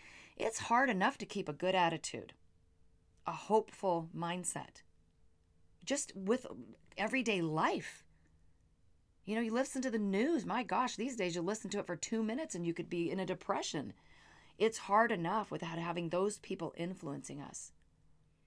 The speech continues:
So we either limit time with people or we eliminate, move them out of our lives altogether. You deserve to have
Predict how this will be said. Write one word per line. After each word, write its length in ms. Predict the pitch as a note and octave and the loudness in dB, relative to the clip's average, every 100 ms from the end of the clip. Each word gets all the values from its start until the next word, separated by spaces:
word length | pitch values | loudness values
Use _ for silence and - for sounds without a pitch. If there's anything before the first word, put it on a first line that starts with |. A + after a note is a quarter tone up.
| - - | -20 -16
So 180 | - G3 | -4 0
we 140 | F3+ A3 | 0 0
either 220 | A3+ F3 | 0 0
limit 420 | D#3+ F#3 A#3+ - | 0 0 0 -2
time 280 | - G#3 A3 | -4 -2 0
with 160 | A3 | -2
people 460 | - G3+ G3+ G#3 - | -6 -6 -2 -4 -4
or 160 | - E3 | -4 -2
we 340 | E3 G#3+ A3+ - | 0 0 0 -2
eliminate, 600 | D#3 E3 G3 G#3 G#3 - | -6 -4 -4 -2 -4 -4
move 320 | F3+ G#3 A3 | 0 0 0
them 180 | F#3 E3 | -2 -2
out 180 | E3 F#3+ | 0 0
of 60 | F#3+ | -2
our 120 | F#3 | -4
lives 420 | D#3+ D3+ D#3 - - _ - - - - | -2 -4 -6 -10 -12 _ -20 -20 -18 -6
altogether. 640 | C#3+ - - C#3 C3 A2+ - _ - _ _ - - - _ _ - _ _ - - - - | -6 -6 -8 -10 -10 -14 -20 _ -20 _ _ -20 -20 -20 _ _ -20 _ _ -20 -20 -20 -12
You 280 | G3 G#3+ C#4+ | 0 4 4
deserve 540 | C#4 G3+ E3 G3+ A#3+ A3+ | 2 -2 2 2 2 0
to 80 | |
have 640 | G3+ - F#3+ G3+ E3+ - | -2 -2 0 2 2 0